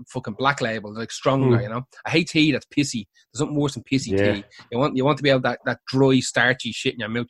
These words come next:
Speaker 1: you know? But, uh, they only had the red berries, which is fine in it if you're stuck.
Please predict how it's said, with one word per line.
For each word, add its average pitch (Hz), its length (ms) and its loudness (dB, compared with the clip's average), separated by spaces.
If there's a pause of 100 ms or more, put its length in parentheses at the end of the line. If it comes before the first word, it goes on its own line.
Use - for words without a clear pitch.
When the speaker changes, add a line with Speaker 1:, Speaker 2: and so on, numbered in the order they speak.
Speaker 1:
you 120 80 -4
know? 143 60 -4 (580)
But, 123 160 2
uh, 113 260 2
they 143 80 2
only 170 140 4
had 151 180 2
the 131 80 0
red 151 260 4
berries, 170 400 0
which 147 120 -10
is 139 80 -8
fine 208 400 4
in 123 100 2
it 120 140 -4
if 127 100 -4
you're 107 100 -4
stuck. 139 300 2